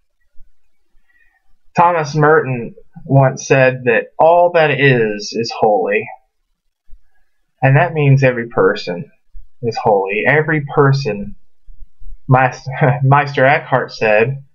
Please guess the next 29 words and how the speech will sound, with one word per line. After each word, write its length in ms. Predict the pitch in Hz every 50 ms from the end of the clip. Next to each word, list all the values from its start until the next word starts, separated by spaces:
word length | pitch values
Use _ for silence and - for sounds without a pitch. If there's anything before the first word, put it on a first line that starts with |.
| _ _ _ - - - _ _ _ _ _ _ -
and 100 | - 104
I 80 | 101 101
posted 340 | - 123 117 - - - 123
this 240 | 123 113 110 110 -
on 160 | 107 101 101
my 120 | 98 92 101 - -
Facebook 380 | 117 113 - - - 92 -
a 160 | - - - -
few 160 | - 104 101
days 260 | 101 95 98 95 98
ago, 420 | 98 98 98 92 92 92 92 92 _ _ _ _ _ _ _ _ _ _ _ - - -
'cause 160 | 113 - -
it 100 | - -
struck 340 | - - 143 139 135 139 139
me 140 | 98 95 92
so. 460 | - - - 92 98 107 143 139 139 - - _ _ _ _ _ _ _ _ _ -
Meister 380 | 131 143 160 151 - 151 139
Eckhart 400 | 131 151 160 - 143 135 113 -
said 280 | - - 123 120 117 117
that 180 | 117 113 - -
every 360 | 139 151 160 160 170 165 165 - -
person 480 | - 156 143 139 139 139 120 104 98 -
is 140 | 101 104 101
a 80 | 110
word 240 | 107 113 113 117 113
of 120 | 113 - -
God. 360 | - 98 90 87 - - - - - - - - - - - - - - _ _ _ _ _ _ _ _ _ - - - - - - - - -
Every 400 | 147 170 180 180 185 185 180 185
person 720 | - - 170 160 151 135 - - 104 95 95 - - -